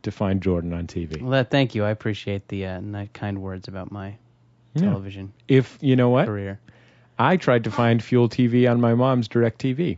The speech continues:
Speaker 1: when I was visiting her recently. I
Speaker 2: And
Speaker 1: couldn't find it, but I think she gets it.
Speaker 2: Hmm. You just, you just, uh, you stopped looking around channel five hundred.
Speaker 1: Yeah,
Speaker 2: Around the
Speaker 1: exactly.
Speaker 2: five hundred, you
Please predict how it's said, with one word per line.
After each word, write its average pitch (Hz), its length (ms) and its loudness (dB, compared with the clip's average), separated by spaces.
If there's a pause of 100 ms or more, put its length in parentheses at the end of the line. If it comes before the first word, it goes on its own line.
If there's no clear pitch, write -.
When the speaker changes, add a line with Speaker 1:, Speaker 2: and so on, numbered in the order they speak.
Speaker 1:
when 107 180 -2
I 101 120 -2
was 101 160 -2
visiting 110 360 -2
her 143 120 -2
recently. 85 440 -6
I 101 120 -2
Speaker 2:
And 110 120 0
Speaker 1:
couldn't 117 260 2
find 117 260 2
it, 92 180 -2
but 98 200 -2 (100)
I 98 100 -4
think 151 280 -2
she 107 140 -4
gets 92 280 -6
it. - 100 -10 (220)
Speaker 2:
Hmm. 113 160 0 (540)
You 131 160 -6
just, 120 220 -6 (140)
you 120 180 -4
just, - 180 -10
uh, 107 300 -2
you 107 100 -8
stopped 117 360 -2
looking 110 260 -4
around 107 320 -2
channel 107 260 -4
five 110 300 0
hundred. 110 420 -2 (160)
Speaker 1:
Yeah, 120 320 4
Speaker 2:
Around 101 160 4
the - 40 2
Speaker 1:
exactly. 123 220 4
Speaker 2:
five 120 100 4
hundred, 113 260 4
you 110 60 0